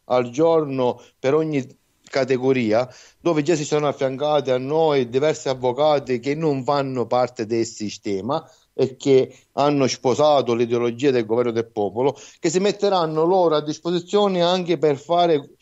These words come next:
consulenza gratuita ai cittadini, fare delle ore di lezione gratuita, um, che ne so, una volta a settimana, una volta ogni quindici giorni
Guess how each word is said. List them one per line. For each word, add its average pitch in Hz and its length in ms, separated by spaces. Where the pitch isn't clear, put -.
consulenza 160 680
gratuita 147 1000
ai 139 180
cittadini, 131 720
fare 160 480
delle 151 420
ore 160 360
di 139 100
lezione 143 1040
gratuita, 143 920
um, 135 520
che 147 100
ne 143 60
so, 131 100
una 127 120
volta 147 260
a 131 40
settimana, 143 640
una 127 160
volta 135 540
ogni 127 260
quindici 131 360
giorni 123 580